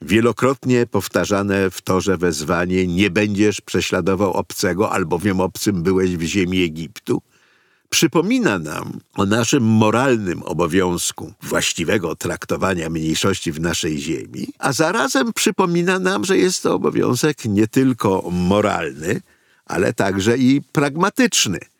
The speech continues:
bo byliśmy mniejszością, możemy znów być mniejszością.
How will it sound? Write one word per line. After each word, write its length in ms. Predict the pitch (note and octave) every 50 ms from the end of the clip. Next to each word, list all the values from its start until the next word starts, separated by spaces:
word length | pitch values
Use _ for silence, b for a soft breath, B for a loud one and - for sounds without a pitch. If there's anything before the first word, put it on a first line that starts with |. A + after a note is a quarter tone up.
| _ _ _
bo 380 | - D2+ D2+ E2 D#2+ D#2+ D#2+ D2+
byliśmy 720 | D#2 D2 C#2+ D#2+ A2+ A#2 G#2+ G#2 F#2 E2+ - - E2 D#2+ E2
mniejszością, 840 | E2 F2 F2+ F2 E2 - - - - - - - - - - E2+
możemy 480 | E2 A#2+ A#2 A#2+ B2+ A#2 G#2+ G2+ F#2+ F2
znów 600 | D#2+ F2+ G2 G#2+ A2+ A2 G#2+ A2 A2 - - -
być 340 | - - F2 D#2+ - - -
mniejszością. 840 | D#2+ E2 D#2 D#2 - - - - - - - - - - - -